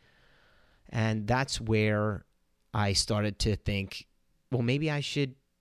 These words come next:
get back into it." And that's where I said to my daughter one time, one weekend, I said, "Hey, how interested would you be in keeping Shabbos?" And she says, you know, at seven at the time, "Dad, what's that?"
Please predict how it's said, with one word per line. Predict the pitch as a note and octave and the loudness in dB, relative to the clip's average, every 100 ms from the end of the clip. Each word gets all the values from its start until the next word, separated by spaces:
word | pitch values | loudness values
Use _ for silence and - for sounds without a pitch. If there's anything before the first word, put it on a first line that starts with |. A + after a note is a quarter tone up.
| - | -4
get | C#3 C#3 | -2 0
back | C3 - | -2 -2
into | G3 - E2+ | -4 -2 -4
it." | D#2 - - | -6 -12 -4
And | A#2 | 0
that's | B2+ - | 0 0
where | B2 A#2+ A#2 A#2 - _ _ _ _ _ - | 2 2 2 0 -4 _ _ _ _ _ -6
I | |
said | G#2 A#2 A2 | 0 0 0
to | |
my | A2 | 0
daughter | G#2 C3+ C#3+ A2+ | 2 4 4 2
one | G#2+ G#2 | -2 -4
time, | G#2 G#2 G#2+ G#2 - _ _ _ - | -2 -2 -4 -6 -14 _ _ _ -4
one | A#2 A2+ | 0 2
weekend, | C#3 C#3 A2 G#2+ G#2 | 0 0 -2 -2 -4
I | |
said, | - G#2 - | -4 -6 -6
"Hey, | - D3 B2 G2 - _ _ - | -4 0 0 -2 -8 _ _ -12
how | - G#3+ | -6 -2
interested | F3+ D3 C3 C#3 B2 - | -2 -2 0 0 0 -2
would | A#2 | -2
you | A#2 | -2
be | G#2+ A2+ G#2 | 0 0 0
in | |
keeping | - A2 F#2+ | -2 -2 -2
Shabbos?" | E2+ - G#2+ F#2 - - - - _ _ - - - - | -4 -2 -2 -2 -8 -14 -14 -20 _ _ -20 -20 -20 -14
And | - | -10
she | - B2+ | -6 -4
says, | A2 G2+ G2+ | -2 -4 -4
you | G2 | -6
know, | F#2+ | -6
at | |
seven | - A#2 A2+ | -2 -2 0
at | G2+ | -4
the | - | -8
time, | - G2 F#2+ | -8 -6 -4
"Dad, | A#2 G#2 G2 | -4 -4 -6
what's | G#2 - | -10 -8
that?" | G2 F#2+ | -8 -10